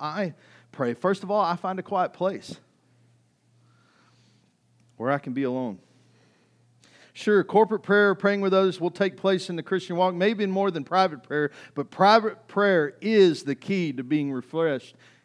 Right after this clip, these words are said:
and replenished. It will also give you confidence. Through the Holy Spirit in your public prayer life, Jesus often sought to be alone,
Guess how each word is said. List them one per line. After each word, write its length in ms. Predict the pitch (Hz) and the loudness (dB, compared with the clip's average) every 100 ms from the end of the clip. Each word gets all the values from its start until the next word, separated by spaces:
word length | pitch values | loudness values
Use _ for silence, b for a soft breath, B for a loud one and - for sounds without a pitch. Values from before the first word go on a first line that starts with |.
| - | -10
and 140 | 117 | -8
replenished. 640 | 113 - 151 131 104 - _ _ b b b | -8 -6 -4 -4 -8 -16 _ _ b b b
It 60 | - | -4
will 100 | 143 | -2
also 400 | 147 160 - 151 | 2 2 2 0
give 220 | 127 131 | 0 -2
you 220 | 135 135 127 _ | -2 -4 -6 _
confidence. 580 | - 147 139 117 101 - _ _ _ b b b b - | -4 -2 -4 -8 -12 -16 _ _ _ b b b b -4
Through 160 | 165 | 0
the 80 | 156 | 0
Holy 260 | 127 170 160 | 0 0 -2
Spirit 440 | - 175 175 180 - | -2 0 0 0 -4
in 180 | 151 165 | -4 -4
your 80 | 151 | -2
public 380 | 175 170 170 - _ - | 0 0 -2 -10 _ -8
prayer 280 | 170 160 147 | 2 4 4
life, 260 | 131 131 | 2 -2
Jesus 400 | 113 156 156 156 | -4 -6 -4 -6
often 360 | 147 156 - 123 | 0 0 -2 -6
sought 260 | - 135 | -4 -4
to 60 | 120 | -4
be 120 | 127 | -4
alone, 360 | 131 127 120 | -4 -4 -6